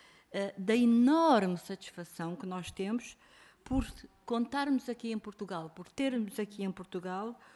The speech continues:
uma significativa comunidade romana, romena. É a quarta maior comunidade imigrante aqui em Portugal. Creio que em mil,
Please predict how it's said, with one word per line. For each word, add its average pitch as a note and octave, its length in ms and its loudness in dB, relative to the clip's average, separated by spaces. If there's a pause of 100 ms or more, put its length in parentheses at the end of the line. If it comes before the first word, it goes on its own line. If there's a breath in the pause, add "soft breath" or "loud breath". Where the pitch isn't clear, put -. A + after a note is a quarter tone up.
(280 loud breath)
uma A#3 280 -2
significativa C4 1600 2
comunidade F3 720 -8 (160)
romana, D#3 720 -8 (460 loud breath)
romena. D3 540 -4 (400 soft breath)
É G3 260 -4
a F#3+ 100 -2
quarta C4+ 640 0
maior F#3+ 440 -6
comunidade E3+ 800 -10
imigrante E3 500 -10
aqui D#3+ 180 -12
em D#3+ 80 -6
Portugal. F3 540 -10 (400 loud breath)
Creio C4+ 220 -2
que C4+ 140 -6
em B3+ 40 0
mil, A#3+ 320 -2